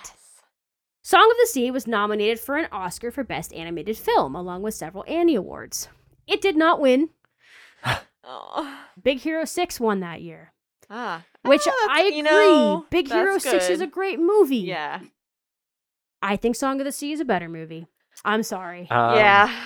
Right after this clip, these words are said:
Speaker 3: yeah.
Speaker 2: Yeah,
Speaker 1: Yeah,
Speaker 2: I,
Speaker 1: I
Speaker 2: I,
Speaker 1: agree.
Speaker 2: I do. I think it is a better film.
Speaker 1: Yeah.
Speaker 2: I love Big Hero six. Don't get me wrong,
Speaker 1: Mm-hmm.
Speaker 2: but
Speaker 3: Yeah.
Speaker 1: Mm-hmm.
Speaker 3: And,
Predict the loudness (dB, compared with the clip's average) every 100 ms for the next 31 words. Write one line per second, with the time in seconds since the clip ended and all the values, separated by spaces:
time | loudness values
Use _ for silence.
0 | -14 -10 0 2 2 0 _ 0 4 4
1 | 2 -4 -18 -6 0 0 0 -2 -4 -2
2 | -4 -4 -6 -4 -4 -4 -6 -4 -4 -8
3 | -12 -14 -18 -18 -14 -12 -12 -14 _ 4
4 | 6 8 6 2 0 -2 -2 -2 -2 -2
5 | -4 -6 -4 -4 -2 -4 0 2 2 0
6 | -6 -12 _ _ -8 -6 -6 -12 _ _
7 | _ -8 -8 -8 -12 -12 -16 -8 -6 -6
8 | -10